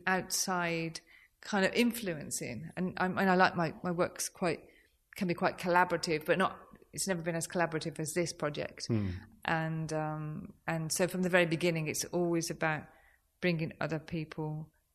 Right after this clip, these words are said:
Speaker 1: and, um, letting them help develop this. Uh, and when I,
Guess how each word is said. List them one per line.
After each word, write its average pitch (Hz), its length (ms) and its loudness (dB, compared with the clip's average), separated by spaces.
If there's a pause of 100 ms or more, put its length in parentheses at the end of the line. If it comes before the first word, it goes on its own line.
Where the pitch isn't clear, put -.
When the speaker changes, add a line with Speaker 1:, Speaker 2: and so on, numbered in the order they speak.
Speaker 1:
and, 151 460 -6 (160)
um, 151 480 -6 (520)
letting 165 360 0
them 156 120 0
help 156 320 -2 (260)
develop 156 500 -4 (760)
this. 135 380 -6 (340)
Uh, - 100 -4 (220)
and 196 140 6
when 208 120 6
I, 202 220 4